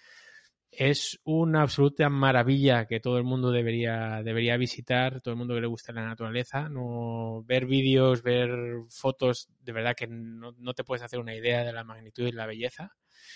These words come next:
Y te lo puedes tomar, pues, de una manera un poco más cómoda, que en el lado de, de Zimbabue, de hecho, hay, hay muy buenos hoteles,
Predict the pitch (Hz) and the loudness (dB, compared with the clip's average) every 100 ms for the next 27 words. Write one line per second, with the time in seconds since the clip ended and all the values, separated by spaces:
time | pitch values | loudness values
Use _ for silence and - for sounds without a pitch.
0 | - - - _ 160 147 135 131 127 123 | -18 -18 -20 _ 8 10 10 8 6 4
1 | 120 131 135 156 - 175 196 214 202 - | 6 6 10 8 8 10 10 8 4 -14
2 | 143 131 123 147 147 147 156 127 139 131 | -2 2 4 4 4 4 4 2 0 -2
3 | 139 139 131 - 156 165 202 311 _ _ | 2 2 0 0 2 2 2 -2 _ _
4 | - 120 113 117 123 131 127 131 131 127 | -8 -4 -2 0 4 4 4 4 4 4
5 | 127 123 120 123 - 131 139 139 135 127 | 2 2 2 0 -2 0 4 6 6 4
6 | 127 - 131 127 127 120 120 120 123 127 | 2 0 0 2 2 0 0 0 2 2
7 | 131 139 135 127 - - 135 190 226 - | 2 4 4 2 -4 -2 0 0 -2 -18